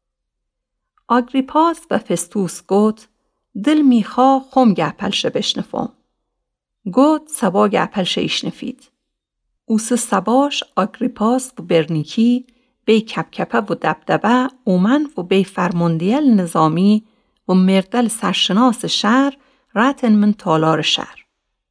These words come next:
و دستور فستوس پولس آوردن. فستوس گفت: ای آگریپاس پادشاه و ای تموم حاضرین، این مرد که ای بینید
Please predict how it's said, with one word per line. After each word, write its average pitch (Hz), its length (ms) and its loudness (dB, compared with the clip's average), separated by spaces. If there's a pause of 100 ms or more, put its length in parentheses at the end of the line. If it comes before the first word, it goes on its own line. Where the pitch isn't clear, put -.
(600)
و 208 100 2
دستور 240 500 -2
فستوس 269 800 -4
پولس 185 340 -4
آوردن. - 720 -4 (1000)
فستوس 311 640 -2
گفت: 247 400 2 (260)
ای 262 380 2
آگریپاس 202 680 -4
پادشاه - 760 -6 (580)
و 190 140 -2
ای 269 280 2
تموم 226 420 2
حاضرین، - 720 -6 (960)
این 269 320 4
مرد 269 360 2
که - 160 -12
ای 180 160 -4
بینید 180 720 2